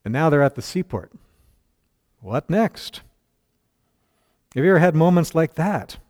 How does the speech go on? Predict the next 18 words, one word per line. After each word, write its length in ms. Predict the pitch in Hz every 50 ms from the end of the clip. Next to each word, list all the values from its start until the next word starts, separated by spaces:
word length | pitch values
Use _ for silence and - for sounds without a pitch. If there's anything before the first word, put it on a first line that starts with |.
| _ _ _ _ -
<laughs> 920 | - - - - _ _ _ _ _ _ _ _ _ - - - - _ -
You've 200 | 135 120 107 -
been 180 | 131 123 120
doing 280 | 110 139 160 208 226 190
things, 300 | - 147 135 135 117 123
you 80 | 123
feel 260 | 117 - 147 156 175 160
you're 140 | 139 131
following, 440 | 120 - 139 139 135 139 165 135 127
you're 140 | 120 120 131
on 120 | 156 190
the 80 | 185 156
right 200 | 139 127 117 -
path, 240 | - 123 113 113 - _
but 160 | - 120 -
you 60 | 139
get 180 | 120 139 131 123
frustrated. 580 | - - 190 208 190 - - 175 156 104 -